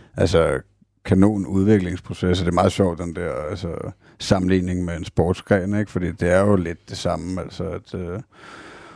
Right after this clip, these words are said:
at jeg, jeg føler i hvert fald, at vi voksede sindssygt meget med det. Altså, øhm,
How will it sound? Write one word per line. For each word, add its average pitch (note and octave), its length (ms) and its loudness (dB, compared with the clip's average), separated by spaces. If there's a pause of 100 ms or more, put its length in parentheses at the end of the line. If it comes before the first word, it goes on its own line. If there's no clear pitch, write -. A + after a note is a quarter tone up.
(200)
at G2+ 120 6
jeg, G#2+ 140 6
jeg A2 140 6
føler G2+ 200 6
i F2+ 40 4
hvert F2+ 160 2
fald, F#2+ 120 2
at F2 120 -2
vi G2+ 100 8
voksede F2 480 0
sindssygt G#2 460 0
meget D#2+ 460 0
med F#2+ 220 0
det. F2+ 260 0
Altså, F#2 240 2
øhm, E2 540 2